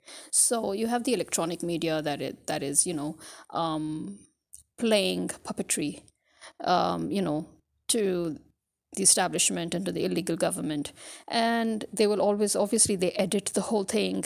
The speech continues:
And, you know, they some, usually what they tend to do is that they put, um, they look for P T I's, um,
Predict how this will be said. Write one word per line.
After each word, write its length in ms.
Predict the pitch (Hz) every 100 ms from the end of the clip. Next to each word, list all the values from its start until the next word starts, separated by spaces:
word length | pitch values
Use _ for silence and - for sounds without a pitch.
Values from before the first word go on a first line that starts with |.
| -
And, 180 | 196 196
you 60 |
know, 300 | 180 180 254 - - - -
they 160 | 226
some, 280 | 220 269 277
usually 420 | 214 226 302 -
what 180 | 330 220
they 80 | 202
tend 240 | - 202 196
to 80 |
do 320 | 185 170 156 220 - _ -
is 440 | - 190 165 160 -
that 220 | 165 156
they 100 | 151
put, 360 | - - 190 - - - - -
um, 240 | 190 170
they 140 | 190
look 240 | 185 214 247
for 460 | - 233 196 180 - _ _ -
P 120 | -
T 240 | 262 262 240
I's, 640 | 202 180 202 196 - - - _
um, 640 | 175 165 151 139 139 -